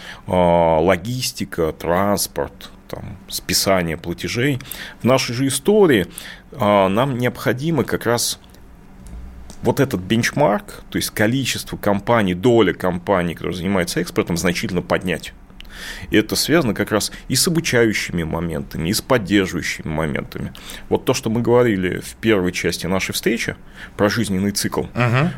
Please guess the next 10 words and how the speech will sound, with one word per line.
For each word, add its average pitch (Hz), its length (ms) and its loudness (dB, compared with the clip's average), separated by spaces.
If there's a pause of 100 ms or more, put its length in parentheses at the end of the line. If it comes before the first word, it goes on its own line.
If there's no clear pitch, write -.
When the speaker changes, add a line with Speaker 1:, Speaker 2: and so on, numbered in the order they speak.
Speaker 1:
он 110 120 2
как - 200 2
раз 190 220 2
и 110 40 2
начинается 123 680 2
с - 60 -4
того, 127 320 2
что - 200 -2
мы 101 120 4
первоначально 98 1040 2